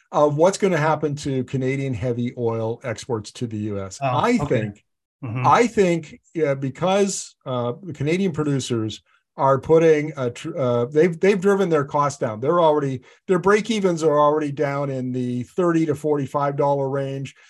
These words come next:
Speaker 1: They're, they think they're gonna get down to twenty, twenty-five at the floor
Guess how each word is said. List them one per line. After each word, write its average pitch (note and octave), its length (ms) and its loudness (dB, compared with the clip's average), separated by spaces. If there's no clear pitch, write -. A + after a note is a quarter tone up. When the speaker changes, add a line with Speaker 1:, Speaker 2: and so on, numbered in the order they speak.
Speaker 1:
They're, C3+ 480 4
they D#3+ 160 6
think F3+ 260 -2
they're C#3+ 140 -2
gonna C#3 160 -2
get C3 200 -2
down C3+ 260 -2
to A2+ 60 -4
twenty, D3+ 380 -2
twenty-five C#3 800 0
at B2+ 140 -8
the - 80 -12
floor G3 640 2